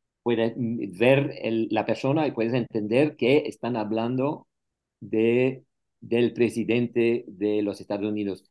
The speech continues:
Mirar, ver y entender junto. A mí me, me ayudó muchísimo.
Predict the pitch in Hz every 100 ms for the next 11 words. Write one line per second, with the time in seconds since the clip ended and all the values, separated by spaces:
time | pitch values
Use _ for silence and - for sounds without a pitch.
0 | _ _ 110 113 113 117 147 - - _
1 | _ 101 98 143 180 - - 123 127 131
2 | 117 117 113 117 131 131 _ _ _ _
3 | _ - 151 123 - - _ _ _ _
4 | _ _ - 104 104 120 147 156 120 110
5 | 110 113 110 107 110 110 107 110 113 131
6 | 131 113 110 - - 110 - 90 85